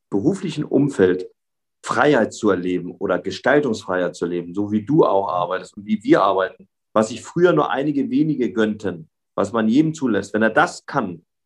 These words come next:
dann ist ein Rückwärts in eine zentralistisch vorgebende, kontrollierende, teilweise ja auch demütigende, äh, Form des Miteinanders nicht mehr möglich. Dann,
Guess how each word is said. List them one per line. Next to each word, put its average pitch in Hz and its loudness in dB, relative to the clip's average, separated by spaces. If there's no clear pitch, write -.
dann 104 2
ist 117 -4
ein 110 0
Rückwärts 110 -2
in 107 -4
eine 107 -4
zentralistisch 117 0
vorgebende, 127 2
kontrollierende, 110 2
teilweise 117 0
ja 117 0
auch - -10
demütigende, 120 -2
äh, 101 0
Form 135 2
des 120 0
Miteinanders 117 -2
nicht 101 -8
mehr 90 0
möglich. 87 -4
Dann, 104 0